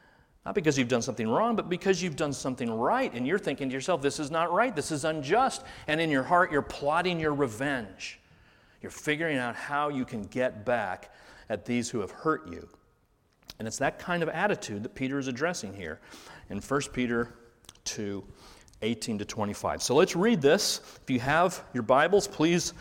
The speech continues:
stand. Uh, <clears throat> I would, um, encourage you to have a Bible. If you, if you don't, I just want to, uh, encourage you to bring your Bibles to church because we will be looking at these texts in some detail. It will help you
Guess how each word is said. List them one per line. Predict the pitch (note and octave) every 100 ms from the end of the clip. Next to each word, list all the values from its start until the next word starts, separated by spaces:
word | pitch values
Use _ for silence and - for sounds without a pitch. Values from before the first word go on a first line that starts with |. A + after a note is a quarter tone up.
| - - -
stand. | - - D3 D#3 F#3 G#3+ - - - - - -
Uh, | B2 B2+ - - - - A#2+ -
<clears throat> |
I | B2+ C#3
would, | C3+ B2 - -
um, | A#2+ A2 A2
encourage | A2+ - F#3 F3+
you | C3
to | A#2+
have | F3 G3 G3
a | D#3+
Bible. | - E3+ E3+ F3
If | C#3+ C#3+
you, | C3
if | B2+
you | B2+
don't, | A#2 F3 F3+
I | C3
just | B2+
want | D3 C#3+
to, | - A#2+ - - - - -
uh, | - A2+
encourage | A#2 A2+ - F#3 E3+ A#2
you | A2+
to | G#2+
bring | D3 D3
your |
Bibles | A2+ B2 A#2+ A2+
to | -
church | - B2+ F#2+ -
because | G#2 A2+ G#2+
we | A2+ A#2
will | A2 G#2
be | A2
looking | A#2 C3 A#2+
at | G#2+
these | G2
texts | - B2+ - A2
in |
some | - G#2 F#2
detail. | A#2 A#2 A#2
It | G#2+
will | F2+
help | - D3 -
you | G#2